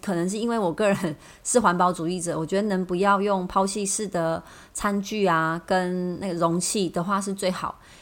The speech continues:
因为大家可以想象，它既然是用过一次就要丢掉的东西，它应该很难做的品质非常非常的好，反正就一次性嘛，不会，呃，融化掉，不会破掉，好像这是主要的要求。啊，成本当然要低，因为用一次就丢掉了。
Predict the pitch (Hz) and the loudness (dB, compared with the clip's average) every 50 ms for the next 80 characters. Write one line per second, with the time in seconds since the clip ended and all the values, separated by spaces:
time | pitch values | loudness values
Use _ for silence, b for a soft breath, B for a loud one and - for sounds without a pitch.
0 | B B B 254 285 294 285 262 226 - - - _ _ _ _ - 277 262 254 | B B B 0 2 2 2 2 0 -4 -8 -14 _ _ _ _ -2 0 0 0
1 | 254 - 220 202 208 208 185 156 165 - 214 190 185 190 196 240 247 247 294 254 | 2 2 0 0 2 0 -2 -2 -2 -2 -2 -2 -2 -2 -2 -4 -2 0 0 0
2 | 202 180 190 214 220 233 220 214 202 214 196 180 180 180 - 202 196 208 208 196 | 0 0 -2 -2 -2 -2 -2 0 0 0 0 0 0 -2 -4 -4 -2 0 0 0
3 | 202 196 190 190 180 208 190 175 165 156 151 170 160 165 165 - 165 160 156 160 | 0 0 -2 -2 -2 0 -2 0 -2 -2 -2 -2 -4 -4 -4 -4 -2 -2 -2 -4
4 | 160 - B B B B B B B - - 247 247 240 233 240 233 233 214 190 | -6 -8 B B B B B B B -4 0 2 2 2 2 2 2 2 0 -2
5 | 165 165 160 165 165 - 226 214 190 160 165 160 156 - - 170 156 143 160 165 | -2 0 -2 -2 -2 -2 -2 0 0 0 0 -2 -2 -2 0 -2 0 0 -2 -4
6 | 160 - 208 202 196 196 156 156 - 180 180 - - 160 151 147 165 160 165 - | -2 0 0 0 0 0 -2 -2 -2 -2 -4 -2 -4 -4 -4 -4 -4 -4 -2 0
7 | - - - 170 160 175 190 220 185 185 170 - - 190 185 - 185 156 123 98 | -2 0 0 0 0 0 0 0 0 -2 -2 -2 -2 -2 -4 -4 -4 -4 -4 -6
8 | 156 - 175 170 196 208 196 196 180 185 B B B B B B B - 165 160 | -4 -4 -4 -2 0 0 0 0 -2 -4 B B B B B B B -6 -6 -4
9 | 185 170 175 175 226 208 185 180 196 190 180 170 165 - - 170 190 208 196 - | -4 -4 -2 0 0 0 0 2 0 2 2 2 0 -2 -6 -6 -4 -4 -4 -4
10 | - 208 190 175 180 190 180 170 - - - - 147 160 180 208 196 196 185 196 | -2 -2 -2 0 0 0 0 0 0 -2 -2 -4 -4 -2 -2 -2 -2 -2 -2 -2
11 | 190 196 185 180 - 156 160 180 180 156 165 156 - 165 175 165 175 175 - 170 | -2 -4 -6 -6 -4 -2 -2 0 0 0 -2 -2 -2 0 0 0 0 -2 -4 -4
12 | 147 156 165 202 196 196 180 175 175 160 151 185 180 170 156 170 175 175 170 - | -2 0 0 0 0 0 -2 0 0 -2 0 0 0 0 0 0 -2 -2 -2 -2
13 | 160 151 165 185 175 185 196 180 165 156 - - 190 165 147 - 175 165 160 151 | -2 0 0 0 0 0 0 0 0 0 -2 -2 -4 -4 -2 -2 -2 0 0 -2
14 | 147 - - 156 151 151 - 180 143 - - - - - | -4 -4 -4 -4 -2 -2 -2 -2 -2 -2 -6 -10 -14 -16